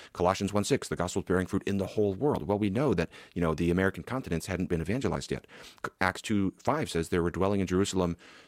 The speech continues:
uh, Jews, devout men from every nation under heaven," and then the nations are listed, and it doesn't include places like Brazil and Japan and so forth. Now, one factor that supports this way of thinking in Genesis six through eight that we're not thinking globally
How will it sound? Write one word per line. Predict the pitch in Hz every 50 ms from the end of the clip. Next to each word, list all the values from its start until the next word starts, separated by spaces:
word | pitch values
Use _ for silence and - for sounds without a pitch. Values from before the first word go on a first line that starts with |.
| _ _ - - - _ -
uh, | 98 87 82 78
Jews, | 71 - 123 147 127 98 -
devout | - 87 95 101 -
men | 92 92 95 98
from | - 90 85 - -
every | 110 113 117 113 - - 113 110 98
nation | 92 98 101 101 - - 95 95 -
under | 98 101 90 87 82 80
heaven," | - 175 196 98 82 87 - -
and | 98 92 92
then | 95 95 98 - - - - -
the | - 90
nations | 90 90 92 - - 90 87 - -
are | 85 85
listed, | - 277 285 - - 71
and | 78 87 90
it | -
doesn't | - 120 - 143 120
include | 113 - - 180 180 - -
places | 87 78 - 90 78
like | 85 82 76 69 -
Brazil | 87 80 76 85 82 82 82 80 -
and | 82 82
Japan | - 82 - - 78 76 73 73 65
and | - -
so | - 165
forth. | - - - - - _ - - - - - - - - -
Now, | 95 92
one | 90 113 147
factor | - - 127 127 95 - - 110 104 98
that | 95 - -
supports | 95 - - 123 135 - -
this | 104 - -
way | 101 98
of | 92
thinking | - 117 117 110 101 90 87 82 - _ - - - _ _ _ - -
in | 95 98
Genesis | - 107 113 107 - 92 87 -
six | - 107 -
through | - 85 95
eight | 123 117 -
that | - -
we're | 87
not | 90 95 104 120 -
thinking | - 104 98 - 92 87 78 78
globally | - 85 85 95 127 139 113 110 85 80 76 73